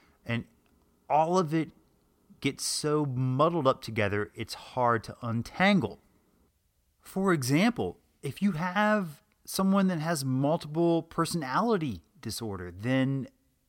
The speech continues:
that could be construed as possession, especially if one of their personalities is violent and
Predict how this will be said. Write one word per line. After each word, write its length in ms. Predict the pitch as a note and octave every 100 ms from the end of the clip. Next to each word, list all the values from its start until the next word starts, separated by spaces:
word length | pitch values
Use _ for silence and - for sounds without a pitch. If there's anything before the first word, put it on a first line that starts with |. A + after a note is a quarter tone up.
| _ _
that 440 | C3 G#2+ A#2 A2 -
could 160 | B2+
be 560 | G#2 A#2+ G#2 A2 D3 D#3 _ _
construed 720 | - B2+ A2+ - - F#2+ G#2 -
as 280 | G#2+ G#2 F#2+
possession, 760 | - B2 A#2 C#3 - D#2+ D2 - _ _ _ _ _ -
especially 440 | - A#2+ A2 C3+
if 100 | G#2+
one 200 | A2 B2
of 80 | C3+
their 140 | D3
personalities 1080 | D3 - D#3+ F3 D3+ F3 F#3+ A2+ A2+ C3+ - _ - - - _
is 160 | C3+ B2+
violent 720 | F#2+ G#2+ C3+ B2 F2+ - - - _ -
and 360 | A2 G2+ G2